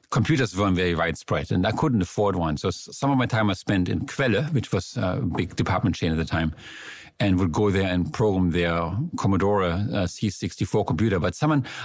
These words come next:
at some point, my parents gave me a, a programmable calculator, and I spent every afternoon, every evening squeezing in, in fifty steps that the calculator afforded me, uh,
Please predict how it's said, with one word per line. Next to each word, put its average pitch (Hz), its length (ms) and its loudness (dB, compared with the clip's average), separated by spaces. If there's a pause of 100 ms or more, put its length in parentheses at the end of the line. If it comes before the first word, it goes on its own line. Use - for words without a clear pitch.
at 123 80 0
some 220 180 0
point, 247 140 2
my 143 80 2
parents 127 320 0
gave 120 180 0
me 107 160 2
a, 101 160 0
a 98 40 -2
programmable 107 680 0
calculator, 82 720 -2 (420)
and 110 80 4
I 117 40 4
spent 131 460 0
every 120 280 2
afternoon, 98 640 2
every 104 240 0
evening 92 640 2 (480)
squeezing 127 720 0
in, 101 340 2
in 101 140 0
fifty - 500 -2
steps - 640 -6
that 101 180 -2
the 95 240 0 (200)
calculator 110 640 0
afforded 107 420 0
me, 87 300 0
uh, 87 220 0